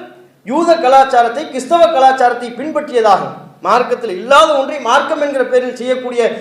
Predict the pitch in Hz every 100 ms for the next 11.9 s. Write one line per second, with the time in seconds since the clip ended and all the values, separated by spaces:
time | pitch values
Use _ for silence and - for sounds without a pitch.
0 | - - 226 233 226 233 247 269 247 240
1 | 240 220 220 214 202 220 220 - - -
2 | 202 233 247 262 269 302 214 143 - -
3 | 175 - 262 254 254 339 339 294 254 269
4 | 254 233 202 220 247 233 214 214 285 226
5 | 220 247 233 175 185 208 190 151 127 110
6 | - _ _ _ _ 185 277 269 262 214
7 | 226 269 262 185 156 127 - - _ _
8 | _ - 165 262 277 285 247 220 190 175
9 | 254 - - - _ _ 120 139 196 214
10 | 214 220 269 302 208 226 240 226 220 247
11 | 214 214 208 214 208 202 214 202 170